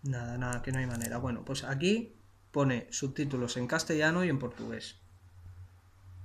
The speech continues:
Idiomas, castellano, inglés, P C M T dos punto cero. Vale.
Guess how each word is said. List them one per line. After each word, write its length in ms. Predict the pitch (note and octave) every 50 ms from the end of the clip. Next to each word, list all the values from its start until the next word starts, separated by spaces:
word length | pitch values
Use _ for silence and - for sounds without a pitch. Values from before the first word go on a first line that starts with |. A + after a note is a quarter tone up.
| - - - - - - - - - - -
Idiomas, 560 | C#3 C3+ C3 C#3+ D3 C#3 B2+ A#2+ A2 G2+ G2+
castellano, 760 | - - - - - C3 C3 C3+ D#3 F3+ G3 G#3+ A3+ A#3+ A#3+ -
inglés, 540 | D3 C#3 C3+ C3+ C#3+ D#3+ F3 E3+ - - - - - - - - - - - - - - - -
P 120 | - C#3 C3+
C 380 | C#3 - - C3+ B2+ C3 D3
M 420 | E3 F3 F3+ F3+ F#3 F#3 F3+ - - - - - - - - -
T 380 | - D#3+ E3 F3+ - - - - -
dos 340 | C#3+ C#3 D3 D3 D#3 D3 -
punto 340 | - C#3 C3+ A#2+ A#2 -
cero. 260 | - - - - - - - - - - - - - - - - - - - - - - - - - - - - - - - - - - - - - - - - - - - -
Vale. 260 | E3 D#3 D3 C#3+